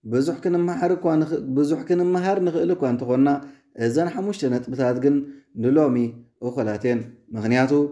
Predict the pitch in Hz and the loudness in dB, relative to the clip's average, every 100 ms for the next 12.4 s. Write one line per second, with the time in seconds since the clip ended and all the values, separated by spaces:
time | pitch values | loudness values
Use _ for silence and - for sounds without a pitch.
0 | - _ 107 110 - 139 139 151 151 - | -6 _ -8 -6 -2 0 4 2 0 -10
1 | - - 110 135 170 160 135 127 117 113 | -16 -12 -4 -2 -2 -2 -2 -2 -2 -2
2 | 117 123 123 107 - _ _ 107 110 110 | -2 2 2 0 -6 _ _ -8 -4 2
3 | 131 135 139 139 143 147 151 156 156 - | 2 2 2 2 2 0 0 -2 -4 -10
4 | _ _ 113 143 190 214 - 123 117 123 | _ _ -2 0 0 -2 -2 0 2 2
5 | 127 131 - - 107 110 139 165 180 185 | 0 -2 -10 -16 -6 0 2 2 2 0
6 | 139 123 131 131 131 - _ - 127 190 | 0 0 0 -2 -2 -10 _ -4 -2 2
7 | 214 147 123 120 120 123 - _ 110 110 | 2 4 2 2 0 0 -8 _ -10 -6
8 | 117 113 113 123 117 - - - 110 147 | -4 -2 -2 -2 -2 -8 -20 -4 2 2
9 | 165 156 120 123 123 - _ _ _ _ | 2 0 2 2 0 -6 _ _ _ _
10 | _ _ _ _ _ - 107 123 160 156 | _ _ _ _ _ -6 0 2 2 2
11 | 120 120 113 117 113 113 - - - - | -2 2 2 2 0 -2 -6 -18 -12 -6
12 | 113 131 143 | -4 0 2